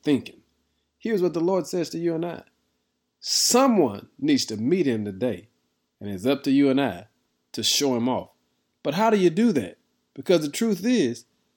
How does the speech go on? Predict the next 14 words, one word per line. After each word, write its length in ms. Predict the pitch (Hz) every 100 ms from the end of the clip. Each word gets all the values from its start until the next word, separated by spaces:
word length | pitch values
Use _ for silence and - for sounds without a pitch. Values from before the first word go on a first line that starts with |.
| _ _ -
serving 580 | - - 247 240 175
God 300 | 165 226 196
is 120 | 151 147
more 260 | 226 233
than 200 | 165 131
going 280 | 113 160 147
to 60 | 127
church, 460 | - 185 104 -
reading 380 | - 160 156 139
a 60 | 131
Bible, 440 | 143 147 101 101 -
praying, 480 | - 160 104 87 113
serving 580 | - - 175 143 139
others, 320 | 156 123 101